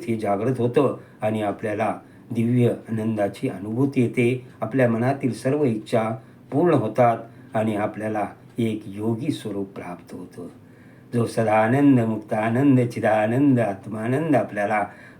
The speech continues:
प्राप्त होत असतो, हा सर्वांना व्हावा अशी प्रत्येक योग्याची अपेक्षा असते.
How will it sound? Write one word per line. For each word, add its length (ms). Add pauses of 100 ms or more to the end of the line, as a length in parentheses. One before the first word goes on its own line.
प्राप्त 340
होत 240
असतो, 500 (220)
हा 100
सर्वांना 560
व्हावा 420 (340)
अशी 220
प्रत्येक 680
योग्याची 680
अपेक्षा 380
असते. 460